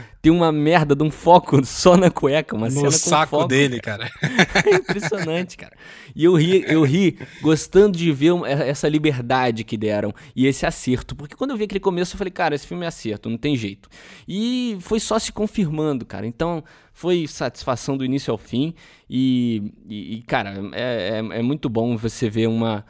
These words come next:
Speaker 1: uma, uma criação dessa, uma, uma, um tom, um filme desse com um tom certo, né? O tom respeitado ali do Esquadrão Suicida, que, pô, é uma,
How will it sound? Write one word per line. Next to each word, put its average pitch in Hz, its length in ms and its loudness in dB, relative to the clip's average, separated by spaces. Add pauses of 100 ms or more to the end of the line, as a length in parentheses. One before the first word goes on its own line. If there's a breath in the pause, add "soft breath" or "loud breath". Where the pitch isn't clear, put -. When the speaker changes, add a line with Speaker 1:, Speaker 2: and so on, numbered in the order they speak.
(300 soft breath)
Speaker 1:
uma, 117 220 -6 (200)
uma 107 440 -8 (180)
criação 135 600 -4
dessa, 117 420 -4
uma, 104 220 -6
uma, 104 300 -6
um 107 180 -6
tom, 135 320 -6 (340 loud breath)
um 139 140 -8
filme 214 320 -4
desse 143 360 -4
com - 160 -6
um 160 40 -4
tom 180 320 -8
certo, 131 460 -6
né? 120 160 -6 (240)
O 123 120 -4
tom 143 200 0
respeitado 131 840 -2
ali 110 180 0
do 135 100 -10
Esquadrão 170 380 -4
Suicida, 180 400 -4
que, 190 120 -8
pô, 180 220 -4
é 151 60 2
uma, 170 240 -4